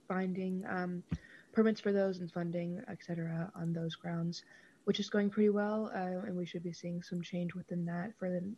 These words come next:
next, I think, within the next two years was the plan. Um,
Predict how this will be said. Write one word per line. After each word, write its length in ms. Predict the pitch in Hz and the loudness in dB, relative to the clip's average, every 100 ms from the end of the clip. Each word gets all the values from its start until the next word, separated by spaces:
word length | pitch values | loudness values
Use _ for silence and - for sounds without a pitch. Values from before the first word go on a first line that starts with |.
| 208 | -6
next, 380 | 180 175 - 180 | -4 -4 -6 -10
I 40 | |
think, 320 | - 175 - _ _ - - - - - | -4 -6 -6 _ _ -20 -20 -20 -14 2
within 220 | 202 196 | 6 8
the 60 | 196 | 6
next 320 | 185 - - | 2 -2 -8
two 180 | - 220 | 2 4
years 320 | 226 233 233 | 6 6 4
was 140 | 233 | -2
the 100 | 233 | -2
plan. 460 | 233 247 247 262 262 - | -2 0 2 0 -4 -2
Um, 480 | 202 190 185 190 | 0 0 0 -4